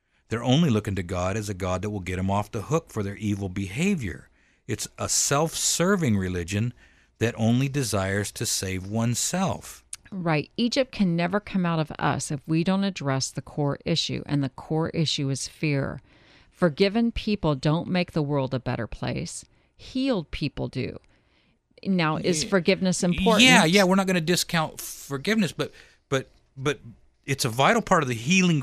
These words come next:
Speaker 1: process.
Speaker 2: It's like
Speaker 1: For-,
Speaker 2: the beginning of the
Speaker 1: yeah, f-,
Speaker 2: process.
Speaker 1: yeah, forgiveness is part, is the beginning of the process. Um, Christ forgave those that put him on the cross. Did they make the world a better place?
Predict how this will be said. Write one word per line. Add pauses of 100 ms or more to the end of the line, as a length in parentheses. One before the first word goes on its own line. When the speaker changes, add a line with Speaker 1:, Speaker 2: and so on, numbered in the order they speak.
Speaker 1:
process.
Speaker 2:
It's
like
Speaker 1:
For-,
Speaker 2:
the
beginning
of
the
Speaker 1:
yeah,
f-,
Speaker 2:
process.
Speaker 1:
yeah,
forgiveness
is
part,
is
the
beginning
of
the
process. (320)
Um, (640)
Christ
forgave
those
that
put
him
on
the
cross. (540)
Did
they
make
the
world
a
better
place?